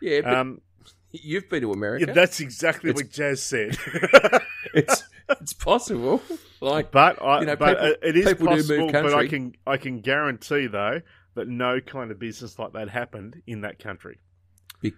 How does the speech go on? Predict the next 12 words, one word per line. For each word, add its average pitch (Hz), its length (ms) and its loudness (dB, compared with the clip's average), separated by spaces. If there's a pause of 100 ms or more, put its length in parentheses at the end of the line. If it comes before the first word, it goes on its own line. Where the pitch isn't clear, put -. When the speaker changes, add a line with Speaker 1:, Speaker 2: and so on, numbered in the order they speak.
(220)
Speaker 1:
yeah, 101 160 -8
Speaker 2:
So 117 140 0
Speaker 1:
okay. 101 340 -4 (480)
But 123 100 0
how 147 220 0
old, 127 380 2
how 131 260 -2
old's, 123 360 -4
what's 135 160 -2
his 139 100 -14
name? 180 260 -6 (920)
Speaker 2:
Um, 147 520 -4